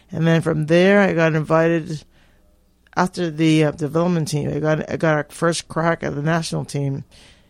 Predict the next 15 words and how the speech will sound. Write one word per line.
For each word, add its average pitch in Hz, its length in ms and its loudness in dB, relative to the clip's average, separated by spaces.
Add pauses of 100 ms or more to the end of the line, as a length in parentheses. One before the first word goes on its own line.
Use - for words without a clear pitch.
(140)
And 147 120 -4
then 160 160 0
while 180 160 4
that 214 220 2
was 170 140 0
going 151 300 -2
on, 143 360 -6 (300)
I 143 160 -6
got 165 440 -2 (180)
asked 170 440 -2
to 165 140 0
play 165 340 -2
at 143 120 -6
Laurentian 156 500 -4
University. 156 840 -8